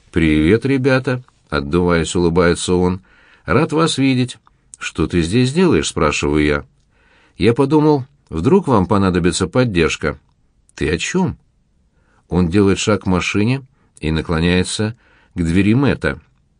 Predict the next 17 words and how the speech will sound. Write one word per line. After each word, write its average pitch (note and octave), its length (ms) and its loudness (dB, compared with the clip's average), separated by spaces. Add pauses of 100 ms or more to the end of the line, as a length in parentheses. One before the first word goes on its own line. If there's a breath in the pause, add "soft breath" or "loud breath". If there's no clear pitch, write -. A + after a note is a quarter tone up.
(140)
Норм F2 460 2
потный, E2+ 580 -2 (220)
видавший D2+ 560 -2
виды E2+ 240 0
старомодной D#2 540 0
ветровки, F2+ 680 0 (360 soft breath)
родом F#2 480 4
из E2+ 100 0
восьмидесятых, F2+ 920 -2 (420)
под D2+ 160 -2
которой F#2 400 2
я F2+ 60 6
замечаю F2 540 0
ту F2+ 160 0
же E2+ 140 -2
красную F2 420 0
рубашку, A#2+ 600 0